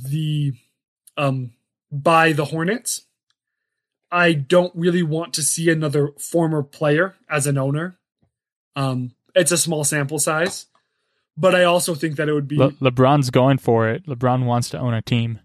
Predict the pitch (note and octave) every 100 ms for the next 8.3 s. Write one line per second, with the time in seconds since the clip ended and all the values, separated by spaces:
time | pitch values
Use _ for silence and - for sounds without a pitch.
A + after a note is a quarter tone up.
0 | - D#3 E3+ D#3+ D3 B2 _ _ _ -
1 | G3+ G#3 A#3+ A#3 - - _ _ _ _
2 | - G3 F#3+ F3+ F#3 E3+ - D3+ C#3+ D#3+
3 | D3 F3 D#3+ D#3+ F3 F#3 E3+ E3+ E3+ D#3+
4 | D#3 D3+ D3+ D3 D3+ C#3+ C3+ C3+ - D3
5 | D#3 F3+ _ _ _ _ _ _ _ _
6 | _ _ D#3+ D#3 D3 - D3+ D3+ D#3+ -
7 | D#3 C#3+ - D#3 D3+ D3+ C#3+ C3 C3+ D#3
8 | F#3+ -